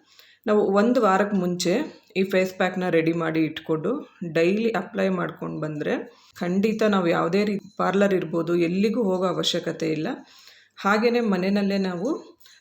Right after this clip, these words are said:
ಪಾರ್ಲರ್‌ಗಿಂತೂ ಇನ್ನೂ ನೂರು ಪಟ್ಟು ಹೆಚ್ಚಾಗಿ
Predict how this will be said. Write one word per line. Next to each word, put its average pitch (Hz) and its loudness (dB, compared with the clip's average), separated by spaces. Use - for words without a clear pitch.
ಪಾರ್ಲರ್‌ಗಿಂತೂ 226 2
ಇನ್ನೂ 220 0
ನೂರು 233 4
ಪಟ್ಟು 220 0
ಹೆಚ್ಚಾಗಿ 190 -2